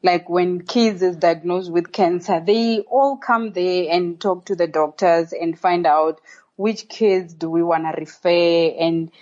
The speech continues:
we refer all the kids because most of them you find that they are diagnosed late. Even if they're not diagnosed late, they might not actually reach their dreams. So they help them to actually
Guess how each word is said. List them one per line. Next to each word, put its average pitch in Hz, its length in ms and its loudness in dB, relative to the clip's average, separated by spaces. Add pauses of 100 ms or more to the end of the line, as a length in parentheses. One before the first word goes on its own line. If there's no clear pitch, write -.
(240)
we 214 140 2
refer 226 340 2
all 214 260 2
the 185 120 -2
kids 165 560 -4
because 175 680 -2 (520)
most 233 320 0
of 202 200 0
them 185 200 2
you 196 120 -2
find 190 260 0
that 170 340 -2
they 175 100 -2
are 165 100 2
diagnosed 175 580 -2
late. 156 560 0
Even 254 240 2
if 214 140 -2
they're 180 100 2
not 175 200 -2
diagnosed 165 500 -2
late, 151 320 -8
they 175 80 0
might 180 240 0
not 214 180 0 (140)
actually 196 520 0
reach 165 200 -4
their 143 260 -2
dreams. 147 640 -2 (320)
So 175 600 2
they 180 180 4
help 180 420 0
them 160 280 -8
to 165 140 -10
actually 175 720 -2